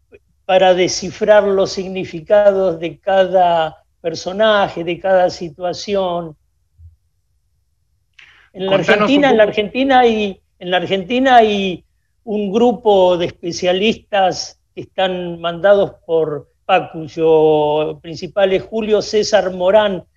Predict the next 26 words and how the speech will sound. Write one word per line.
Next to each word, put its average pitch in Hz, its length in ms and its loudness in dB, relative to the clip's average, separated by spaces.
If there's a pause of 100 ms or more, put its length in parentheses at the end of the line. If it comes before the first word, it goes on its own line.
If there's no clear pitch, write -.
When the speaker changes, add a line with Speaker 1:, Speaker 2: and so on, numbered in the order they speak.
(160)
Speaker 1:
de 160 160 -10
la 170 80 -6
Universidad 175 760 2
de 196 100 2
La 180 200 0
Plata, 220 400 2
que 165 80 -6
tiene 180 220 -12
unos 170 240 -10
libros 175 380 -4
buenísimos 170 800 -6
sobre 160 300 -10
Proust. 214 540 -10 (680)
Después, 254 460 -4
eh, 190 160 4
los 175 180 0
franceses 220 720 0
son, 180 640 -2
es 170 280 -10
impresionante 185 960 -4
la 165 160 0
cantidad 170 440 -4
de 175 100 -2
material 165 600 -6
que 180 120 -4
hay. 185 380 4